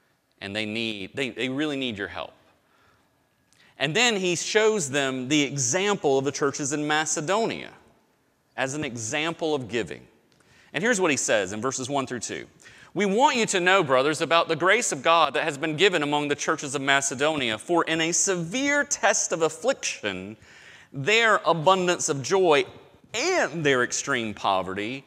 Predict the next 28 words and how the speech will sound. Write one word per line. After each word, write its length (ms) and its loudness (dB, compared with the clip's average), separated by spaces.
have 280 -2
overflowed 880 4
in 80 0
a 80 0
wealth 600 2
of 140 -4
generosity 920 0
on 160 -10
their 140 -2
part. 300 0
What 120 -2
he's 100 -4
basically 480 0
saying 380 0
is, 300 -2
"Church 260 0
in 80 -4
Corinth, 380 0
you're 240 4
actually 300 4
pretty 240 0
rich 640 -4
compared 500 2
to 80 -6
the 80 0
churches 300 -6
in 80 -6
Macedonia. 800 -6